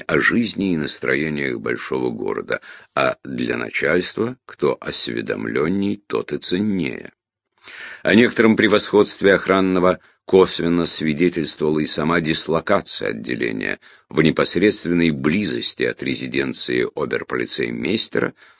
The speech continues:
только пройти закрытым двором из одного чёрного хода в другой.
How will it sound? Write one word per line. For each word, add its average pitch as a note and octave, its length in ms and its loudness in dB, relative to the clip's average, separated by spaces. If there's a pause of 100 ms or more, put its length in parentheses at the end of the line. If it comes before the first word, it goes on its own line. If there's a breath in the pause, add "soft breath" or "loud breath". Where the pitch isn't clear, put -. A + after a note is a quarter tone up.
только - 260 2
пройти D2 340 0
закрытым B1+ 560 -4
двором F#2 380 0
из D2+ 120 -2
одного A#1+ 360 -4
чёрного B1 480 -4
хода A#1+ 280 -4
в A1+ 60 -6
другой. A#1+ 520 -4